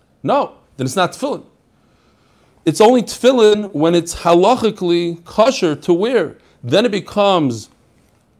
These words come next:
a tachshit, and then I can take it out. But to make a fake knot, that's not something you could do.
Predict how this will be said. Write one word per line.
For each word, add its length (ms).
a 40
tachshit, 640
and 120
then 80
I 60
can 100
take 140
it 80
out. 300
But 160
to 60
make 180
a 80
fake 380
knot, 640
that's 200
not 140
something 220
you 80
could 160
do. 240